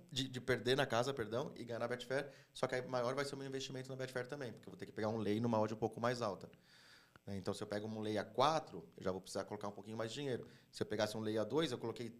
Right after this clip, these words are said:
trezentos na casa, coloco trezentos na Betfair, só que a chance também fica equivalente. E como eu quero sempre ganhar na Betfair, aí eu pego odds um pouquinho mais altas,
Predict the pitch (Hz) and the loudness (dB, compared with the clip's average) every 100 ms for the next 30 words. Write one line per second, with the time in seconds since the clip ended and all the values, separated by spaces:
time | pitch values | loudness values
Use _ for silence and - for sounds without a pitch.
0 | - 131 117 107 107 - 110 107 120 135 | -6 -4 -2 -4 -6 -4 -4 2 2 2
1 | 143 117 123 110 107 110 113 - 123 127 | -2 -2 -2 -6 -4 -2 -2 -2 -2 -2
2 | - - - - - - - 107 110 110 | -4 -14 -20 -20 -20 -6 4 4 4 -2
3 | - 113 135 - - - - - 120 120 | -2 -4 -6 -10 -18 -20 -4 0 2 0
4 | - 131 127 131 135 110 - - - 117 | -4 -6 -2 0 2 0 -4 -8 -4 -2
5 | 117 113 - 123 127 123 113 110 110 110 | 0 -2 -2 -4 -6 -6 -4 -4 -4 -4
6 | 117 127 - - - - _ - 98 104 | 0 0 0 -12 -20 -20 _ -2 0 0
7 | 110 - - _ 113 104 104 101 101 104 | -4 -8 -20 _ 0 2 0 -2 -2 -8
8 | - 101 104 113 117 113 123 80 - | -10 -10 -4 -4 -2 -2 -2 -8 -12